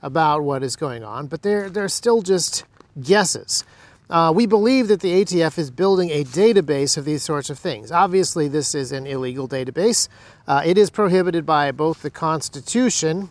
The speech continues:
but also, very specifically, the Firearm Owners Protection Act, uh, which prohibits any federal government agency from maintaining any system of registration of firearms, firearms owners, or firearms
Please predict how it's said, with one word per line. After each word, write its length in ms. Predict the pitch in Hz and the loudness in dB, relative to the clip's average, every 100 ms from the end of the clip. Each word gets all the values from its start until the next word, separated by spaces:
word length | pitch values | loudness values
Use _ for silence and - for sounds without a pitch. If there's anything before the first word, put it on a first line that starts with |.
| _ | _
but 200 | 190 190 - | 0 0 2
also, 540 | 202 269 - 175 160 | 4 4 4 2 2
very 240 | 147 156 147 | 2 2 0
specifically, 800 | - 143 - 170 160 147 135 131 _ - - - | -2 -6 -4 -4 -4 -4 -4 -4 _ -20 -20 -4
the 180 | 156 | -2
Firearm 600 | 139 180 180 185 180 165 165 | 0 2 4 4 4 2 0
Owners 340 | 175 175 165 | -2 0 -2
Protection 600 | - 160 175 170 - 156 | -4 -6 -2 -2 -4 -8
Act, 500 | 139 117 - - - - _ | -8 -8 -10 -12 -14 -14 _
uh, 160 | 139 143 | 0 2
which 220 | 196 - | 0 2
prohibits 800 | 214 180 262 202 143 - - - _ _ | 2 4 4 4 2 0 0 -4 _ _
any 320 | 185 185 165 - _ | 0 2 2 -2 _
federal 440 | - 165 156 143 | 0 2 4 2
government 480 | 143 147 139 131 120 | 0 0 0 -4 -2
agency 480 | 170 175 156 147 120 | 0 0 -2 -2 -4
from 260 | - 156 | -4 -4
maintaining 640 | 151 151 139 226 185 147 147 | -2 -2 0 0 0 -2 -2
any 220 | 190 185 | 0 0
system 420 | - 180 - 139 | 0 -6 -6 -10
of 100 | 127 | -6
registration 600 | 151 143 123 156 151 135 127 | -4 -4 -6 -4 -4 -4 -12
of 60 | |
firearms, 640 | - 190 151 113 113 120 - - _ | -4 -2 -2 -4 -8 -12 -14 -20 _
firearms 480 | 202 175 170 165 | 4 4 4 2
owners, 520 | - 269 233 135 139 - - - | 2 4 4 2 -2 -6 -16 -12
or 500 | 196 220 196 170 156 | 4 6 8 6 2
firearms 920 | - 175 165 165 147 139 143 135 - | 0 0 2 2 0 0 -4 -6 -8